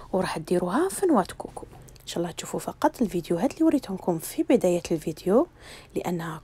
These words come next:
كلها حلويات اقتصادية وناجحة إن شاء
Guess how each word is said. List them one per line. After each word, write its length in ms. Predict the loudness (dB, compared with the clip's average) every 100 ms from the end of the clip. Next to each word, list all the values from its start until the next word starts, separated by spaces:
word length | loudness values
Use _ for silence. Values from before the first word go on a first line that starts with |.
| -2
كلها 320 | 0 0 -4
حلويات 680 | -2 2 2 4 2 -2 -4 -8
اقتصادية 880 | -8 -4 -2 -2 -2 -2 2 2 2
وناجحة 920 | 0 2 4 4 4 0 -4 0 0 0 -2 2
إن 100 | 2
شاء 220 | 2 -2